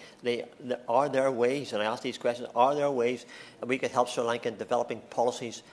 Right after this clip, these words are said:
processes to ensure that their refugee rights are protected? Can we work with Sri Lanka, for instance, uh, a-, and relevant communities and governments to help resettle the refugees into third countries? Now, th-,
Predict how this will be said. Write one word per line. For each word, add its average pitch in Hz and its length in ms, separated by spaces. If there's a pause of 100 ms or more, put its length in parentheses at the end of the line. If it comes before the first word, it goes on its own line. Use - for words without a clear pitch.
(160)
processes 135 640 (260)
to - 100
ensure 131 320
that 117 160
their 113 120
refugee 120 420
rights 117 320
are 110 80
protected? 120 460 (240)
Can 180 220
we 180 100
work 156 240
with 208 100
Sri 202 140
Lanka, 190 260
for 147 160
instance, - 360 (380)
uh, 113 160 (340)
a-, 123 180
and 123 160
relevant 127 320
communities 123 400
and 110 120
governments 131 360
to 120 120
help 135 300 (200)
resettle 127 520 (240)
the 117 80
refugees 117 720 (240)
into 120 180
third 120 300
countries? 123 460 (260)
Now, 131 140 (300)
th-, 135 120